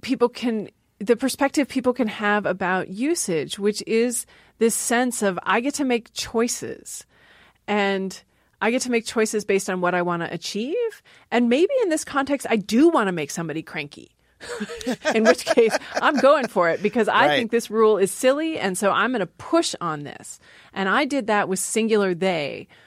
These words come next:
Speaker 1: I, I used that even when I knew people were gonna disagree when I used it in writing.
Speaker 2: Mm.
Speaker 1: But it, I th-, I think it is empowering if people can say,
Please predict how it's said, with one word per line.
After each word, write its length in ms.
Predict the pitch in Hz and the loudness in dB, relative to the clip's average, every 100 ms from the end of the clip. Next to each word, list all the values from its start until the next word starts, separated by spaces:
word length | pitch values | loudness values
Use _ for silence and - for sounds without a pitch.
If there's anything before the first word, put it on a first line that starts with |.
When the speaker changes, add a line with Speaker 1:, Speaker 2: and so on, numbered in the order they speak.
| - - | -16 -4
Speaker 1:
I, 280 | 185 226 - - | 0 2 0 -6
I 240 | 175 202 | -2 0
used 400 | 226 185 240 240 | 0 0 -2 0
that 200 | 233 208 | 2 2
even 280 | - 226 247 | 0 -2 -2
when 140 | 202 180 | -2 -2
I 100 | 175 | -2
knew 540 | 175 214 262 208 160 - | 0 2 4 4 0 -2
people 320 | - 196 180 | -8 -4 -2
were 140 | 160 175 | -2 -4
gonna 200 | 180 165 | -4 -2
disagree 520 | 196 202 185 196 190 | -2 -2 -4 -4 -2
when 140 | 175 | -2
I 60 | 175 | -4
used 280 | 170 175 - | -4 -4 -4
it 100 | 165 | -6
in 120 | 160 | -4
writing. 1120 | 170 147 143 - 123 170 180 160 135 113 98 | -4 -4 -8 -10 -8 -8 -8 -8 -8 -8 -10
Speaker 2:
Mm. 100 | 208 196 _ - | -12 -16 _ 0
Speaker 1:
But 320 | 247 240 - _ | 2 2 -2 _
it, 360 | 254 262 - _ _ _ _ - | -4 -4 -8 _ _ _ _ -4
I 120 | 269 | -4
th-, 220 | - - | -2 -2
I 160 | 254 269 | 2 0
think 260 | - 330 339 | 0 0 0
it 120 | 359 | 0
is 280 | 294 339 370 | 2 2 2
empowering 720 | 349 311 - 320 403 381 240 202 | 0 -2 -4 -2 0 0 0 -2
if 180 | 208 | -6
people 360 | - 254 247 254 | -6 -8 -4 -6
can 380 | - 233 214 190 | -4 -6 -6 -6
say, 520 | - 208 202 196 185 | -8 -4 -2 -2 -4